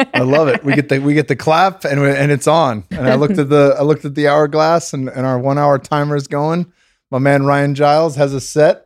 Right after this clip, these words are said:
Speaker 2: <laughs> We're, we're locked and loaded.
Speaker 1: Cool.
Speaker 2: We're jumping right in.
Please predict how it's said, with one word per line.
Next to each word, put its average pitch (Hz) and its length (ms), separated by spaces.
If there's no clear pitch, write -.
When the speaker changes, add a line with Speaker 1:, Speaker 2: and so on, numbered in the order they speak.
Speaker 2:
<laughs> - 80
We're, 151 160
we're 170 160
locked 160 320
and 160 120
loaded. 160 420
Speaker 1:
Cool. 160 440
Speaker 2:
We're 135 280
jumping 156 300
right 160 200
in. 156 320